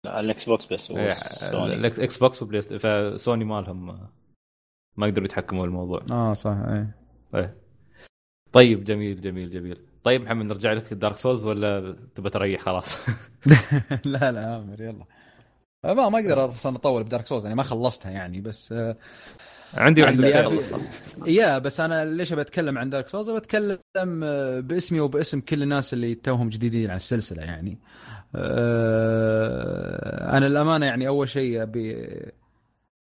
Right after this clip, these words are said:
Speaker 3: أبي أتكلم عن بلاد بورن شوي. آه، بلاد بورن من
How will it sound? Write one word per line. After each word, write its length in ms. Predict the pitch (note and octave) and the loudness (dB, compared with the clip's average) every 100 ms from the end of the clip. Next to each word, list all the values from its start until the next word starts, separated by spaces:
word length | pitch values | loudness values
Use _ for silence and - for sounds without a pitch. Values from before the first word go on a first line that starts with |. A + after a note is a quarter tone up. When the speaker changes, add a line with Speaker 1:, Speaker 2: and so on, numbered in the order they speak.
| - | -10
Speaker 3:
أبي 240 | A2+ B2 - - | -2 -2 -2 -6
أتكلم 380 | B2 D#3 C#3+ A#2+ | 0 2 4 2
عن 140 | A#2 | 0
بلاد 240 | B2 B2+ B2 | 0 0 2
بورن 240 | C3+ G#2+ | 0 0
شوي. 460 | - B2 A2 B2 - _ _ | -4 -4 -4 -4 -10 _ _
آه، 1080 | - A2 G#2 G2 G2+ - - - - - - - _ | -10 -8 -6 -8 -10 -12 -12 -12 -14 -14 -16 -18 _
بلاد 180 | C3+ B2+ | 0 2
بورن 240 | C#3+ D3 C3 | 2 2 2
من 320 | B2 A#2+ | 0 -2